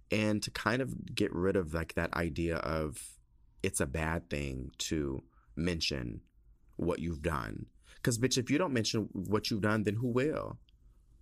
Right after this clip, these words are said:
People are already trying to erase shit. And that's why my,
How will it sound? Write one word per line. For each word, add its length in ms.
People 220
are 140
already 260
trying 240
to 180
erase 460
shit. 300
And 120
that's 320
why 220
my, 200